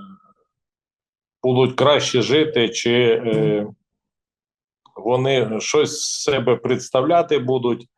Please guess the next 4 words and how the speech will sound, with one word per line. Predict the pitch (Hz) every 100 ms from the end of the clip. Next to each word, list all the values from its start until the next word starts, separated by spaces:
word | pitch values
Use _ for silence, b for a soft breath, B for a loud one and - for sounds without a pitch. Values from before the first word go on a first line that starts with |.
| _ _ -
але | 123 135 151 147 135 113 104 - - _
цього | - 156 127 127
не | 120
буде. | 107 113 98 98 95